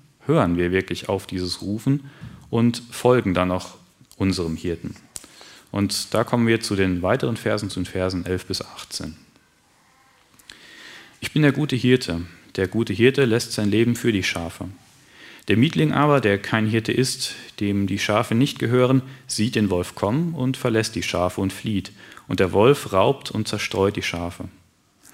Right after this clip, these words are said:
Der Mietling aber flieht, weil er ein Mietling ist und sich nicht um die Schafe kümmert. Ich bin der gute Hirte und kenne die meinen und bin den meinen bekannt. Gleich wie der Vater mich kennt und ich den Vater kenne,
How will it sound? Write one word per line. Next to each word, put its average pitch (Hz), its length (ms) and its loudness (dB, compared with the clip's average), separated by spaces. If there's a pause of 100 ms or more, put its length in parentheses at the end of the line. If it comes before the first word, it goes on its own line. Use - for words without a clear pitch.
(320)
Der 98 80 4
Mietling 151 340 4
aber 120 180 2
flieht, 127 400 -2
weil 95 120 -2
er 98 100 -4
ein 95 140 0
Mietling 101 320 -2
ist 127 320 0
und 98 120 -4
sich 98 200 -6
nicht 117 340 -2
um 98 80 -2
die 92 100 -4
Schafe 95 380 -6
kümmert. 90 460 -6 (420)
Ich - 240 -6
bin 113 120 2
der 117 120 4
gute 156 280 0
Hirte 98 340 0
und 104 140 -2
kenne 135 260 0
die 139 120 2
meinen 123 360 4
und 101 120 -2
bin 98 120 -2
den 95 140 0
meinen 95 320 0
bekannt. 90 480 -8 (720)
Gleich - 320 2
wie 131 80 2
der 113 120 6
Vater 120 380 2
mich 143 240 2
kennt 87 380 -4
und 87 180 -8
ich 104 140 -6
den 101 140 -2
Vater 113 360 0
kenne, 123 400 0